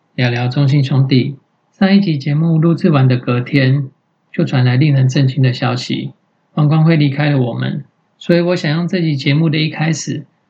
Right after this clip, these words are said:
说说辉老大之于我。最早带我进入职棒球场看球的是我同学，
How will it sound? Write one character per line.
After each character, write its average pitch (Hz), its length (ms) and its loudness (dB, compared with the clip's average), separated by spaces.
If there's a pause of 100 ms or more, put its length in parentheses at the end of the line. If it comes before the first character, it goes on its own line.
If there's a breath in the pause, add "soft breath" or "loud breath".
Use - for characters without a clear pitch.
说 160 200 -2
说 165 180 0
辉 175 160 0
老 135 160 0
大 139 240 -4
之 131 220 -6
于 123 160 -2
我。 - 360 -8 (320)
最 202 200 4
早 143 160 -2
带 175 180 -2
我 139 140 -2
进 165 200 -2
入 170 140 0
职 143 180 -4
棒 165 200 0
球 147 160 -4
场 120 280 -4
看 156 220 0
球 131 160 -2
的 123 100 -2
是 151 160 0
我 123 120 2
同 123 240 -4
学， 117 380 -6